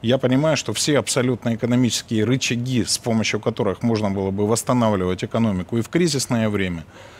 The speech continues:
и, и в посткризисное время, да, мы отдаем на откуп людям, которые точно не будут жить нашими интересами. Меня всегда порожда-,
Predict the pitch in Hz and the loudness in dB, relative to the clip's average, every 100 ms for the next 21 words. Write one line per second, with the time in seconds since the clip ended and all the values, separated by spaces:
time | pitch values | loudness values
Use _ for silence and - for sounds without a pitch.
0 | - - 127 - - 123 - 180 151 - | -20 -4 -2 0 -2 -4 0 0 0 0
1 | 135 117 110 123 110 101 95 87 87 123 | 0 2 0 0 0 0 -2 -4 -4 -2
2 | 165 123 117 110 123 143 151 113 117 143 | 2 2 2 2 0 2 2 2 2 2
3 | 175 - 98 - - - - - 117 139 | 0 -4 -8 -8 -20 -20 -20 -8 0 2
4 | 185 127 98 113 127 123 113 165 - 123 | 4 2 0 -2 0 0 0 -2 0 0
5 | 123 147 123 117 156 135 127 123 123 123 | 0 0 -2 -2 -4 -2 -2 0 0 0
6 | 131 120 87 85 85 95 151 151 160 160 | 0 -2 -4 -8 -8 -4 -2 0 0 0
7 | 143 147 143 143 127 | 0 0 0 0 -2